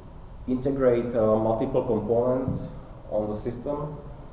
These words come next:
so they can be installed by default in Fedora and provide some, some extra security. Uh, these components must, uh, respond, uh, to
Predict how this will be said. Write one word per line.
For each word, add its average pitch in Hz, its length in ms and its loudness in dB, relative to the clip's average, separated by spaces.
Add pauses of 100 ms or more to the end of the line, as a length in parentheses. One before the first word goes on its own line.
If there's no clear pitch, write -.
(220)
so - 160 -8
they 117 160 0
can 120 220 0
be 123 100 2
installed 117 600 0
by 98 100 4
default 123 600 -2 (260)
in 117 120 -8
Fedora 123 500 0
and 107 140 -4
provide 113 440 4
some, 107 280 0 (200)
some 113 180 0
extra 117 280 2
security. 107 540 -2 (1000)
Uh, 98 300 10 (580)
these 123 140 -4
components 117 480 2 (200)
must, 107 280 0
uh, 101 220 2 (200)
respond, 110 640 -2 (160)
uh, 101 380 -2
to 98 420 -4